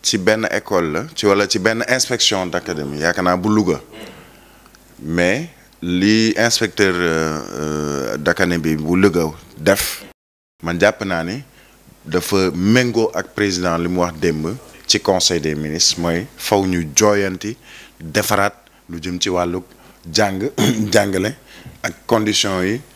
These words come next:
ak environnement wu jàng. Te inspection d'académie bu Louga, man dama koy, euh, féliciter.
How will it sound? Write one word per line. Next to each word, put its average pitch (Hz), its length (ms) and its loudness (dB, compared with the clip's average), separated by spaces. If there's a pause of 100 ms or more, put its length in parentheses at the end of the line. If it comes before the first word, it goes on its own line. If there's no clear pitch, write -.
(160)
ak 95 240 -6
environnement 90 680 0
wu 73 100 -8
jàng. 67 240 -10 (680)
Te 135 220 4
inspection 107 720 0
d'académie 90 580 -4
bu 85 200 -8
Louga, 76 240 -4 (480)
man 104 200 -2
dama 107 180 0
koy, 104 320 0 (540)
euh, 78 840 -2 (140)
féliciter. 92 540 2